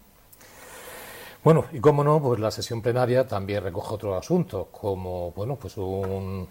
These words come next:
nuevo reglamento municipal de limpieza viaria y de gestión de residuos,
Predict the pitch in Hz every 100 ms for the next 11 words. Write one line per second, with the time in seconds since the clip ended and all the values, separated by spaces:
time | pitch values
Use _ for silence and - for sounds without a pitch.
0 | - 110 110 101 101 101 107 98 98 95
1 | 98 107 92 92 87 92 104 107 110 117
2 | 135 156 110 95 - - 104 101 101 165
3 | 160 190